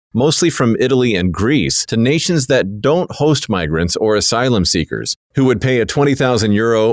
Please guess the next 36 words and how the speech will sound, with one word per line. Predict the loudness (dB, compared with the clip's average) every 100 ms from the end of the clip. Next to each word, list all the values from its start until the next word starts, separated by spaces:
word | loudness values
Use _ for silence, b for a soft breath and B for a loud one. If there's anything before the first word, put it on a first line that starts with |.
| 0
or | 0
twenty-one | 0 0 2 2 0
thousand | 0 0 0
five | -2 -2 0
hundred | 0 2 0
dollar | 0 -2
fine | -2 -4 -2 -2
per | -2 -2 -2 -2
each | -4 -4
refugee | -4 -2 -2 -2 -2 0
refused. | -2 0 0 0 -4 -10 _ _ _ -6
The | -2
deal | 2 2 2
includes | 0 0 0 0
a | 0
compromise | 0 -2 0 0 2 0
that | 0 0
only | 2 2 2
member | 2 2 0
states, | 0 0 0 0 -4 -4
not | -2 0 0 0
the | 0
E | 2 4 4
U, | 2 2 0
could | -2 -2
determine | -2 -2 0 0 0
which | 0 -2 0
nation | 0 0 0 0
is, | 0 -2
quote, | -4 -2 0 0
"safe | -2 -2 0 0 -2
for | -2 0
migrants | 0 0 -2 -4
to | -4
return | -2 -2 0 0
to" | 0 -2 -4